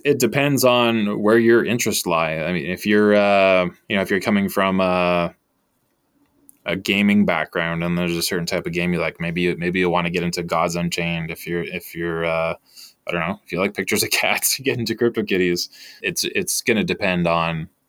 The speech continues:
it's gonna depend on what your personal background is. Maybe you're into V R and you're just looking for a, a good investment, or if you just wanna play around in that sort of environment, you know, look at Crypto Voxels, look at Decentraland.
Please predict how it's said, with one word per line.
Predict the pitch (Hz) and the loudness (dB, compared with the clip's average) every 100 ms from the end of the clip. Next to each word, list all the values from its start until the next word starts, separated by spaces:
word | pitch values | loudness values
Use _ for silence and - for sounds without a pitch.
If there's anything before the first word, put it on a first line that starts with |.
| _ _ _ _ _ _ - - - _ | _ _ _ _ _ _ -20 -20 -20 _
it's | - | -6
gonna | 123 92 | -2 -2
depend | 90 101 | -2 -2
on | 85 | 0
what | 87 76 | 0 -2
your | 82 | -4
personal | 90 - 80 | -4 -4 -2
background | 82 85 87 80 | -2 -2 -4 -4
is. | 76 76 - - | -6 -6 -8 -8
Maybe | 85 90 85 | -4 0 2
you're | 87 | 2
into | 87 92 | 0 -2
V | 85 90 | -2 0
R | 87 90 90 90 87 - _ - _ _ - | 4 4 4 4 0 -6 _ -20 _ _ -10
and | 95 | -4
you're | 85 | -4
just | 82 - | -4 -6
looking | 85 82 | -6 -6
for | 82 82 | -4 -2
a, | 82 82 80 78 | 0 0 -2 -4
a | 87 | -4
good | 90 82 | -2 -2
investment, | 78 82 - 90 92 - - _ | -2 -4 -2 -4 -4 -6 -10 _
or | 82 80 | -12 -10
if | 82 | -8
you | 87 | -6
just | - | -6
wanna | 90 80 | -4 -6
play | - 95 | -4 -2
around | 87 87 90 92 90 _ _ _ - _ _ _ | 0 0 0 -2 -4 _ _ _ -20 _ _ _
in | 92 | -2
that | 90 76 | -2 -2
sort | - 87 | -2 -2
of | 85 85 85 | -2 -2 -4
environment, | 82 85 87 104 127 - - | -2 0 0 -2 -4 -6 -6
you | 98 | -4
know, | |
look | 87 92 | -4 -4
at | 85 | -6
Crypto | - 110 | -4 -4
Voxels, | 87 85 - 95 | -2 -2 -4 -4
look | 90 | -6
at | 80 | -6
Decentraland. | 82 90 87 82 82 | -6 -4 -4 -4 -6